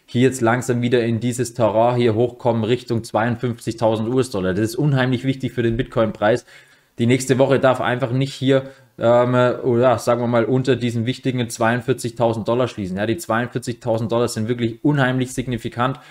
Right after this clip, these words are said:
und ihr seht es auch hier ganz schön auf dem Weekly Chart, dieser wichtige Support-Bereich, diese wichtige Support-Linie, diese gelbe Linie, die sich hier gebildet hat, da müssen wir einfach den nächsten Bounce sehen und hier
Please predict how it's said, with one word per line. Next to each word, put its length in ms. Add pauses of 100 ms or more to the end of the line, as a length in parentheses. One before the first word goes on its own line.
(180)
und 160
ihr 60
seht 180
es 80
auch 140
hier 160
ganz 180
schön 220
auf 180
dem 140
Weekly 280
Chart, 340 (380)
dieser 480 (160)
wichtige 480
Support-Bereich, 840
diese 240
wichtige 340
Support-Linie, 600
diese 200
gelbe 280
Linie, 260
die 140
sich 160
hier 100
gebildet 460
hat, 180 (300)
da 260
müssen 320
wir 180
einfach 300
den 140
nächsten 300
Bounce 320
sehen 160
und 180
hier 340